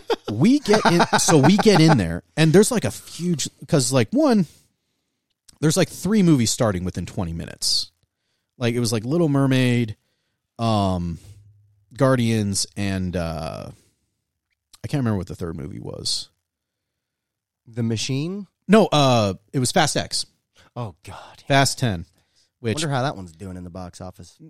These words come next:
Speaker 1: by the
Speaker 2: that,
Speaker 1: time
Speaker 2: that
Speaker 1: this
Speaker 2: is its
Speaker 1: airs.
Speaker 2: own cinematic universe, and you have to watch them in order to understand the power progression.
Speaker 1: There's an experience to it, though.
Speaker 2: <laughs>
Speaker 1: It's not just
Speaker 2: Because
Speaker 1: ridiculous.
Speaker 2: it, it, it went from about, like,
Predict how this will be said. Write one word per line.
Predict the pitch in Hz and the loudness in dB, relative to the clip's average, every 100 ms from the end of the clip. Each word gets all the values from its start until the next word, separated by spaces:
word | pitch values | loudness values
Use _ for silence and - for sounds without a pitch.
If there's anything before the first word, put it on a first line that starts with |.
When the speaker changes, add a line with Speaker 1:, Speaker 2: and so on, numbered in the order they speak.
| - | -14
Speaker 1:
by | 104 | -2
the | 220 | 0
Speaker 2:
that, | 202 | 0
Speaker 1:
time | 117 | 2
Speaker 2:
that | 240 | 4
Speaker 1:
this | 262 | 4
Speaker 2:
is | 180 - | 0 0
its | |
Speaker 1:
airs. | 147 | 4
Speaker 2:
own | 170 185 | 6 4
cinematic | - 180 170 180 170 | 2 2 2 2 0
universe, | 165 170 185 - | 0 0 -2 -2
and | 127 127 | -2 0
you | 156 | 0
have | - 135 143 139 | -4 -4 -4 -2
to | 147 | -2
watch | 127 127 - | 0 -2 0
them | 131 | -2
in | 117 | -2
order | 110 135 131 _ _ _ - | -2 -4 -6 _ _ _ -4
to | - | -2
understand | 135 135 139 - 120 117 101 | 0 0 0 0 0 0 -2
the | |
power | - 98 113 | -4 0 0
progression. | 123 131 139 - 196 _ _ _ _ - | 2 2 2 2 -2 _ _ _ _ -10
Speaker 1:
There's | 254 | -6
an | 370 | 0
experience | - 196 196 277 320 214 | 6 6 6 6 4 2
to | 180 151 | 2 2
it, | 143 | 0
though. | 123 120 117 | -4 -6 -8
Speaker 2:
<laughs> | - 160 - - | -16 -18 -16 -14
Speaker 1:
It's | - | -4
not | 269 302 | 0 0
just | - 226 | 2 4
Speaker 2:
Because | 190 180 214 185 | 6 6 4 4
Speaker 1:
ridiculous. | 202 196 - | 4 2 4
Speaker 2:
it, | 190 - | 2 4
it, | 208 | 2
it | 196 | 4
went | 254 311 | 2 2
from | - 220 | 2 0
about, | 208 143 170 156 - | 2 2 4 4 2
like, | 151 127 | 0 0